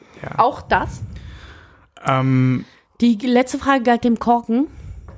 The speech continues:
Speaker 1: generell Korken, Metalldeckel, all diese Sachen.
Speaker 2: Ich, gibt's eigentlich noch Menschen, die Korken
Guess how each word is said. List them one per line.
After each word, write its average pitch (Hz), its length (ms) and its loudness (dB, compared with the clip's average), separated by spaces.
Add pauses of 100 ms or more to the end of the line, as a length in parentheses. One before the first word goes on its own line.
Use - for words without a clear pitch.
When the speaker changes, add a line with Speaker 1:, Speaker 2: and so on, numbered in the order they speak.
(220)
Speaker 1:
generell 127 340 4
Korken, 139 360 2
Metalldeckel, 127 960 0
all 123 160 2
diese 117 160 -2
Sachen. 113 320 -2 (220)
Speaker 2:
Ich, - 100 -4 (160)
gibt's - 180 2
eigentlich 285 240 0
noch 233 140 2
Menschen, 202 360 0
die 208 80 -6
Korken - 520 -2